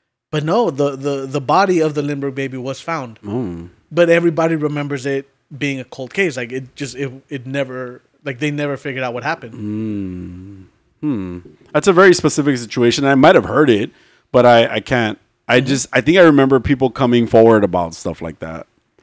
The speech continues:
Speaker 2: and saying they were that kid type of thing.
Speaker 1: Yeah.
Speaker 2: Crazy.
Speaker 1: It's, there was another thing that kind of tripped me out.
Speaker 2: Okay.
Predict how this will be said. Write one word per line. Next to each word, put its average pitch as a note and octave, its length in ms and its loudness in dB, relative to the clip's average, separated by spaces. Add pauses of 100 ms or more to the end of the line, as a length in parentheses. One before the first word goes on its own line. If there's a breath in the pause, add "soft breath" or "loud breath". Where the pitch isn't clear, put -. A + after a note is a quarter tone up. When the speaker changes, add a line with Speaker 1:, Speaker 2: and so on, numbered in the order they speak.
(140)
Speaker 2:
and B2 120 0
saying A#2 200 4
they G#2+ 100 4
were G2 260 2
that F2+ 240 -8 (180)
kid E2+ 300 -10
type F2 180 -10
of - 100 -12
thing. E2+ 320 -10
Speaker 1:
Yeah. A#2+ 280 -8 (360)
Speaker 2:
Crazy. E2+ 480 -10 (1500)
Speaker 1:
It's, - 480 -8 (2000)
there E3 240 0
was F#3+ 440 -2 (720)
another D#3+ 420 -2
thing G3+ 400 -8
that D#3+ 240 -6
kind D#3+ 220 -6
of D#3 120 -8
tripped E3 240 -10
me C#3+ 120 -8
out. D#3 320 -8 (160)
Speaker 2:
Okay. F#2+ 240 -8